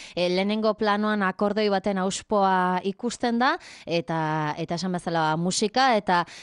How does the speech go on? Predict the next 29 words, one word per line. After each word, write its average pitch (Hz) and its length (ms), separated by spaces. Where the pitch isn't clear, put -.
eta 185 240
jai 208 220
giroa 226 320
islatzen 220 640
duen, 233 240
eh, 190 300
argazkia 202 600
bigarren 208 380
akarri 208 400
diguzun 208 360
Iruñati 208 460
San 220 180
Ferminetatik, 233 800
eta 202 540
hirugarrena 233 500
nola 226 360
ez, - 260
entzierroa, 214 600
entzierroko 226 520
argazki 190 440
bat, 240 160
ez 220 80
dakit 254 260
hau 254 120
gaur 247 220
goizekoa 240 560
ote 226 240
den, 330 340
ala, 185 520